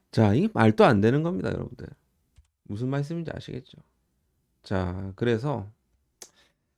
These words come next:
하여튼 이거는 아니에요. 이건 아니고 다시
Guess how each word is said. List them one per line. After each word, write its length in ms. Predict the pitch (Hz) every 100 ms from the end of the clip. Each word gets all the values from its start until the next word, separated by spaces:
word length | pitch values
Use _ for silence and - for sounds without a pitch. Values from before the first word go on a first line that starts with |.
| _
하여튼 340 | 147 165 139
이거는 480 | 120 156 196 151 98
아니에요. 600 | 65 95 135 107 - - -
이건 260 | 113 135
아니고 640 | 92 90 95 123 101 - - _ _
다시 580 | 110 131 - 165 170